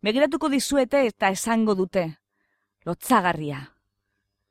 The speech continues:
Honelako jarrera argi eta garbi hartzen ez baduzue, ez dut esan nahi kaldera joan eta indarkeriaz jokatzen hasi behar zaretenik. Baina aldi berean diot,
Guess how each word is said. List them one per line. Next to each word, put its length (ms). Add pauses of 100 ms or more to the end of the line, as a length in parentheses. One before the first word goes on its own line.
(640)
Honelako 440
jarrera 400
argi 240
eta 160
garbi 320
hartzen 340
ez 140
baduzue, 680 (1120)
ez 120
dut 140
esan 220
nahi 240 (760)
kaldera 320
joan 300
eta 140
indarkeriaz 520
jokatzen 400
hasi 220
behar 120
zaretenik. 640 (500)
Baina 180
aldi 180
berean 340
diot, 320